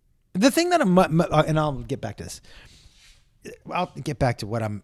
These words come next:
most mad about of myself. It's just not mad.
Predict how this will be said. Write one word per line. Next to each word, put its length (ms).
most 280
mad 220
about 200
of 60
myself. 480
It's 160
just 280
not 220
mad. 280